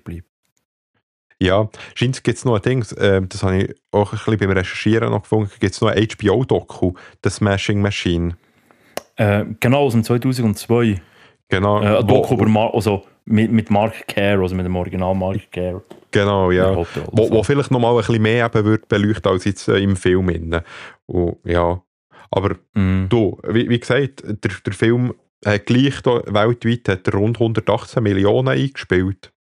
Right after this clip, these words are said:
Speaker 2: So, und
Speaker 1: Ja, es ist,
Speaker 2: ist jetzt
Speaker 1: ich glaube, er
Speaker 2: nicht
Speaker 1: ist wirklich ein bisschen unter dem Radar gegangen.
Speaker 2: Ja, ja, ist auch nicht gerade jetzt, äh,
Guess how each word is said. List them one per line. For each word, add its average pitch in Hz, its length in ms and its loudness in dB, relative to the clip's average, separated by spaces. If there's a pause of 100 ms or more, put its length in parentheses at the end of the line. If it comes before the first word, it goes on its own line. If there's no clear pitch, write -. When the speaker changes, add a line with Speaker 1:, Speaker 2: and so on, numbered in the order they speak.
(500)
Speaker 2:
So, 98 460 -2 (220)
und 92 220 -8 (140)
Speaker 1:
Ja, 95 400 0
es 92 120 -8
ist, 95 180 -10 (160)
Speaker 2:
ist 95 160 -4
jetzt 107 140 0
Speaker 1:
ich - 60 0
glaube, 117 140 2
er 117 40 0
Speaker 2:
nicht 113 80 0
Speaker 1:
ist 113 60 4
wirklich 107 180 2
ein 107 80 2
bisschen 107 160 2
unter 104 180 0
dem 98 140 0
Radar 90 400 -2
gegangen. - 240 -6
Speaker 2:
Ja, 95 80 2
ja, 95 200 4
ist 90 140 -2
auch 95 180 2
nicht 95 160 -2
gerade 95 340 0
jetzt, - 200 -4
äh, 90 120 0